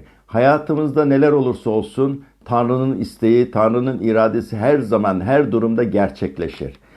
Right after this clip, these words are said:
Evet, Paulus Roma'ya vardı, Roma'daki kardeşlerle görüştü.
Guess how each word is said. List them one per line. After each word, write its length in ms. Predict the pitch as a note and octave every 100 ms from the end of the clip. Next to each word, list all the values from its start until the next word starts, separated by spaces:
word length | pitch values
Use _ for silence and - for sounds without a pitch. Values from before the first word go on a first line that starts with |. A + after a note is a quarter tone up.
| _
Evet, 320 | - D3+ -
Paulus 540 | - C#3 C3 F3+ F3 - _ _
Roma'ya 420 | G#2+ C3+ B2+ A2+ G2+
vardı, 520 | G#2+ G#2+ G2+ D#3+ D3+ - -
Roma'daki 480 | G2 C3 B2+ B2 G#2
kardeşlerle 680 | A2 G#2+ A2 G#2 G#2 G2
görüştü. 800 | G2 F#2+ G2 G2 - B2+ C3 C#3+